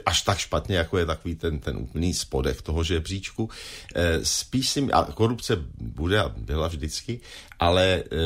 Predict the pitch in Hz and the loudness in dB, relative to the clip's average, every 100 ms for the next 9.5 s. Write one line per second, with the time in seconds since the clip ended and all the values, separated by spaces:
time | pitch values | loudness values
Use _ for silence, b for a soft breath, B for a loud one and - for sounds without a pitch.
0 | 80 78 67 80 85 104 131 127 131 127 | 2 2 0 -2 0 0 0 0 0 0
1 | 127 - 87 - 101 107 107 113 113 101 | 0 0 -2 0 -4 -2 -2 0 -2 -2
2 | 67 92 113 113 127 113 110 - 117 120 | -6 -4 -4 -2 -2 0 0 0 -2 -4
3 | - 120 123 95 - 110 113 113 - 107 | -2 0 0 0 0 0 0 -2 0 0
4 | 104 123 113 113 135 113 - 110 - 131 | 0 -4 -4 -4 -2 -2 -2 -6 -4 -4
5 | 120 73 B B 80 90 - 113 120 127 | -2 -4 B B 0 0 2 0 0 -2
6 | 131 113 - 123 110 113 120 120 143 127 | -2 -2 0 2 2 2 0 0 -2 -2
7 | 117 - 131 82 - 60 67 - 57 - | -2 0 0 -2 -2 -4 -4 -4 -6 -6
8 | - - 82 127 156 147 131 - 131 117 | -4 2 2 2 -2 0 -2 -2 -2 -2
9 | 101 73 57 - - | 0 0 0 -2 -6